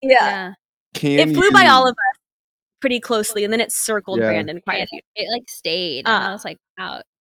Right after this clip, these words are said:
Speaker 1: but then, like, we walked to the river, and we got to dunk ourselves in, and it was kind of like they, you know, said it, like, a bit of, like, a rebirthing moment, and we just, like, meditated in the river for a second and just dunked ourselves, and,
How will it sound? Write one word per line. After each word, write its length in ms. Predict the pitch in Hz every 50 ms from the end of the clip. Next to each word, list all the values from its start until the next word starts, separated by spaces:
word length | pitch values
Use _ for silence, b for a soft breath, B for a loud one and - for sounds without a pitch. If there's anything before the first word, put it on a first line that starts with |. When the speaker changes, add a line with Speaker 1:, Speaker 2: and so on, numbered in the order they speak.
| - _ -
Speaker 1:
but 100 | 294 277
then, 80 | 359 392
like, 120 | 415 381 339
we 100 | 311 330
walked 240 | 294 285 311 320 -
to 80 | - 302
the 100 | 330 262
river, 260 | 262 254 247 262 269
and 80 | 262 254
we 40 | 254
got 140 | 247 262 -
to 60 | 262
dunk 260 | 226 233 214 220 -
ourselves 380 | 240 240 226 - 233 233 220 -
in, 320 | - 196 208 208 208 208 208
and 160 | 202 202 202 - _ _
it 80 | 233 233
was 100 | 240 -
kind 200 | - 262 262 262
of 100 | 240 233
like 200 | 226 214 208 - _
they, 140 | 220 220 220
you 240 | 208 202 - 196 202
know, 260 | 190 165 143 151 151 - _ _
said 120 | 214 196
it, 40 | 180 165
like, 100 | - 175
a 60 | 170
bit 120 | 190 190
of, 60 | 190
like, 120 | 190 180 - -
a 80 | - 196
rebirthing 640 | 190 185 208 196 185 - 185 175 - 190 180 185
moment, 400 | 180 175 175 175 175 175 170 170
and 160 | 165 175 175 - _ _ _ -
we 40 |
just, 100 | 311 320
like, 100 | 370 320
meditated 520 | 277 262 254 262 262 - 262 262 240 247 240
in 140 | 254 240 240
the 340 | 226 226 220 220 220 - - _ _
river 280 | 208 214 202 214 208 202 -
for 80 | - 208
a 80 | 202 202
second 420 | - 208 202 - - 196 196 196
and 100 | 190 202
just 180 | 196 190 - _
dunked 240 | - 185 196 - -
ourselves, 480 | 190 190 190 - 190 185 185 185 - -
and, 180 | 185 185 185